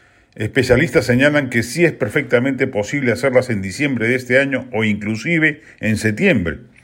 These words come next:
Si se eliminan las pre-, las primarias y se ajustan algunos otros plazos, es viable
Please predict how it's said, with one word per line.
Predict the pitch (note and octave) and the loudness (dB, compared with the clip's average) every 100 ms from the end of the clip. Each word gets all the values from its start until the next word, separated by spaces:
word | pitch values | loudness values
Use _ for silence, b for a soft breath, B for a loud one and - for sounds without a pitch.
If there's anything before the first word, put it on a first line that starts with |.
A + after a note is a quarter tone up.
| b b b b | b b b b
Si | - A2 | -4 0
se | - | 2
eliminan | G#2+ A#2 F3 D#3+ C#3 | 2 2 2 2 4
las | A#2+ | 2
pre-, | - A2 A2 | 2 0 2
las | G#2+ | 0
primarias | - A2 B2 D#3 C#3 G#2+ - | 0 0 2 2 0 -4 -2
y | A#2 | 0
se | A2 | 2
ajustan | G#2 E3+ E3+ - B2 | 2 2 2 2 2
algunos | A2 D3 C#3+ - | 2 0 -2 -2
otros | B2+ C3 - | 2 2 4
plazos, | E3 - D#3 - B B B | 2 0 -8 -12 B B B
es | - D#3 | 0 2
viable | A#2 D3+ F3 D#3+ D#3+ E3+ | 4 4 4 2 -4 -10